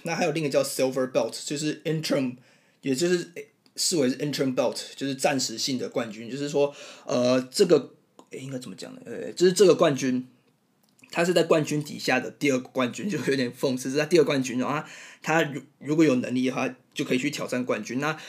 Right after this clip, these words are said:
其实这个 belt 有点像是鼓励奖吧，就是鼓励说你还没有到这么强，但是先给你一条 belt，然后让你继续努力。然后再来有一个叫 diamond belt，哦，对，我讲，忘记讲，就是现在 silver belt 的持有者是叫什么？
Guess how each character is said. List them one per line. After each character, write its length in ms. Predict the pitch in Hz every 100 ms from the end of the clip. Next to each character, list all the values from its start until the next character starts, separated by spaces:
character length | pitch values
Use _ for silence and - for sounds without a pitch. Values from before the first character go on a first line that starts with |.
| - -
其 160 | - 156
实 60 | 160
这 140 | 196
个 100 | 180
belt 140 | 180
有 60 | 147
点 120 | 135
像 100 | 147
是 160 | 147 151 - -
鼓 180 | 127 113
励 180 | 156
奖 160 | 131 - -
吧， 300 | - - - _ _
就 100 | -
是 140 | 139 156
鼓 160 | 131
励 140 | 135 147
说 340 | 143 147 131 -
你 120 | 131
还 120 | 139
没 100 | 156
有 60 | 143
到 100 | 147
这 100 | 151
么 80 |
强， 280 | 127 - 170
但 120 | 131 131
是 100 | 139
先 160 | 135
给 100 | 131
你 120 | 120 123
一 20 |
条 180 | 156 -
belt， 300 | 131 104 113
然 100 | 113
后 60 |
让 100 | 127
你 60 | 113
继 140 | 135
续 100 | 123
努 100 | 127 -
力。 220 | 113 - _ _ _ _ _ _ _ -
然 140 | - 139
后 20 |
再 180 | 190 175
来 60 |
有 80 | 127
一 80 | 120
个 280 | 123 120 - _ _ _ _ _ -
叫 200 | - 143 139
diamond 420 | 143 143 135 135
belt， 260 | 123 117 -
哦， 80 | 262
对， 200 | 165 - -
我 60 | 127
讲， 100 | 156
忘 120 | 165
记 80 | 165
讲， 180 | -
就 120 | - 151
是 140 | 170 170 -
现 140 | - 185
在 80 | 185
silver 440 | - 165 160 160
belt 200 | 165 151
的 100 | 135
持 180 | 123 131
有 120 | 135
者 140 | 131
是 280 | 123 143 131
叫 300 | 127 123 - -
什 80 |
么？ 120 | -